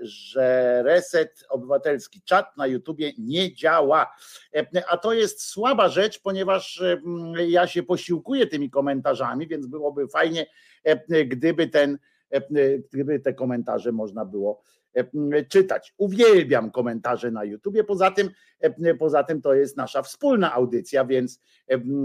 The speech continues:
jakby można było, mm, pominąć ten mały, e, ale jakże, e, ważny element. Trzeba zasus-, zasubskrybować konto Resetu i odczekać pięć minut. Wątpię, żeby,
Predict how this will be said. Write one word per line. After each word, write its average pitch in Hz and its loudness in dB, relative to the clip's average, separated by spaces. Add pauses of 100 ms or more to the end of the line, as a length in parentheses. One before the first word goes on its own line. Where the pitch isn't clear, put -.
(160)
jakby 139 2
można 123 -4
było, 120 0 (160)
mm, 123 0
pominąć 139 -2
ten 120 0
mały, 123 2 (800)
e, 123 0
ale 180 4
jakże, 139 2 (280)
e, 135 2
ważny 117 0 (100)
element. 156 4
Trzeba 196 0
zasus-, 175 -2
zasubskrybować 160 -2
konto 170 -4
Resetu 151 0 (540)
i 123 -4
odczekać 202 0
pięć 185 -2
minut. 147 0
Wątpię, 175 2
żeby, 135 0